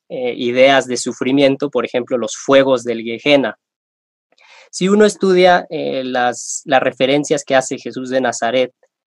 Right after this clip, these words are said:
en los evangelios, al menos en los canónicos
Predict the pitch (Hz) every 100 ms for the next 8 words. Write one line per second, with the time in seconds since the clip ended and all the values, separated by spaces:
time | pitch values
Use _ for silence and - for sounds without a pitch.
0 | - 120 120 - 120 117 139 135 131 120
1 | 117 131 135 123 117 - 117 123 135 120
2 | - 110 -